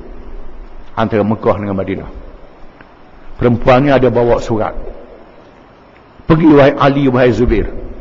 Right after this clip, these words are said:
Sayyidina Ali dengan Zubair pun pergi dengan kuda. Kuda ialah kenderaan yang paling laju zaman itu. Kejar. Siapa di Raudah,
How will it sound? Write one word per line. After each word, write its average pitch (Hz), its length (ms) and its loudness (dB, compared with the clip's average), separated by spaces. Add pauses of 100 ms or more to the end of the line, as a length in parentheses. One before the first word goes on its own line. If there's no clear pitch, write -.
(920)
Sayyidina 120 320 4
Ali 127 160 4
dengan 120 160 2
Zubair 123 320 2
pun 113 160 0
pergi 101 240 -4 (880)
dengan 110 280 -2
kuda. 127 320 0 (800)
Kuda 127 340 4
ialah 120 460 2
kenderaan 117 500 2
yang 107 140 0
paling 113 240 0
laju 110 320 0
zaman 90 320 -2
itu. - 160 -8 (240)
Kejar. 117 240 0 (1800)
Siapa 135 420 2
di 110 140 0
Raudah, 107 500 0